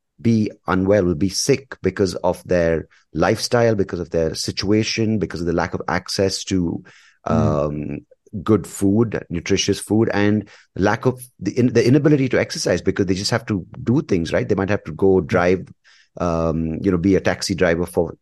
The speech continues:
Speaker 2: Yeah.
Speaker 1: eighteen hours, being sedentary, and then develop issues with lower back or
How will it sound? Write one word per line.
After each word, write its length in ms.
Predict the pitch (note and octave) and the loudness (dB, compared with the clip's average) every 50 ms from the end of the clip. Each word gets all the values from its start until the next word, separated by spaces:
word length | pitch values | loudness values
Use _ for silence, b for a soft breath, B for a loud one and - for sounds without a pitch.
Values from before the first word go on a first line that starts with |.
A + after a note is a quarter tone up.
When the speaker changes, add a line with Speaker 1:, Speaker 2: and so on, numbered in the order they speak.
| _ | _
Speaker 2:
Yeah. 80 | - G2+ | 0 0
Speaker 1:
eighteen 200 | G2 G2 G2+ G2 | 2 2 2 2
hours, 320 | F#2+ F#2 G2 G2+ G2+ G2 E2+ | 4 2 4 4 4 2 2
being 220 | D#2 G2 F#2 F#2 | 0 -2 -2 -2
sedentary, 580 | E2+ - F#2+ F2 F#2+ G2 F#2 - F#2 F#2+ F#2 F2+ B B B B B B - | 0 0 0 0 0 -2 -2 -4 -6 -6 -6 -6 B B B B B B -4
and 160 | F#2 F#2+ G2 | 0 2 2
then 120 | G#2 G2 | 2 2
develop 340 | F#2 G2 G2 G2 F#2+ F#2 - | 4 4 4 4 4 4 2
issues 300 | F#2 - - G2 F#2 F2 | 0 0 0 -2 -2 0
with 160 | F2+ F#2+ - - - | 0 -2 -2 -2 0
lower 200 | G2 G2+ F#2+ G2 | 4 6 6 6
back 380 | F2+ F#2 F2+ F2+ F#2 F2+ - - | 6 4 2 0 -2 -4 -4 -4
or 220 | F2+ E2+ E2+ - | -4 -4 -4 -6